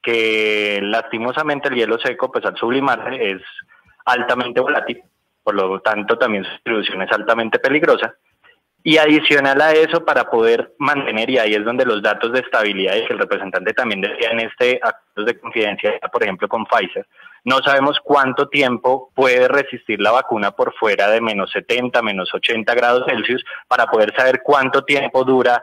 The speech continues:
estas cámaras térmicas en distribuirse. Esto,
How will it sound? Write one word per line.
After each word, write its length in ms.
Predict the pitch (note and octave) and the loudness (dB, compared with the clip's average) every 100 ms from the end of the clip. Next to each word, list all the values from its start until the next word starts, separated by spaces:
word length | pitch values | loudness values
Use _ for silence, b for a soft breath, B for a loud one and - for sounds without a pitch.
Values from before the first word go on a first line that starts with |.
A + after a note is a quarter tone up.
| B B - | B B -6
estas 340 | B2 A#2+ A#2+ - | -4 -2 -2 0
cámaras 380 | C3 A#2+ A#2 A#2 | 0 2 2 2
térmicas 540 | - G2+ G#2 G#2 A#2+ A#2 - - | 0 0 -2 -2 0 0 -4 -4
en 420 | A2 G#2 G2+ G2 | -2 0 -2 -4
distribuirse. 800 | G#2 - G#2+ G#2 G3 - - - _ b b b _ | -6 -4 -2 2 0 -2 -10 -16 _ b b b _
Esto, 440 | - D3+ D3+ F#3+ | -2 -2 0 -2